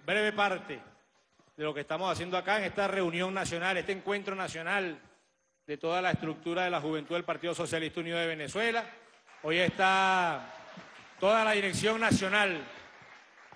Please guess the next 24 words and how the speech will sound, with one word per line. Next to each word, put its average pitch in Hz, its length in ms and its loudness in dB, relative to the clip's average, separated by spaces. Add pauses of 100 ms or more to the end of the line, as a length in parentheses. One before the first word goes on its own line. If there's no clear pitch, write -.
(500)
de 180 120 4
esta 196 560 4
juventud 180 580 0 (460)
y 175 120 -10
también 180 280 -2
se 190 80 -2
encuentran 202 560 -2
todos 220 240 4
los 208 200 0
coordinadores 190 760 0 (140)
estadales 190 640 2 (540)
de 170 160 -4
cada 180 960 0
uno 196 240 0
de 196 100 2
los 180 80 2
veinticuatro 175 500 -2
estados 180 300 0
del 175 160 0
país, 214 360 0 (560)
junto 240 320 0
a 185 40 -2
sus 202 160 0
organizadores 175 800 0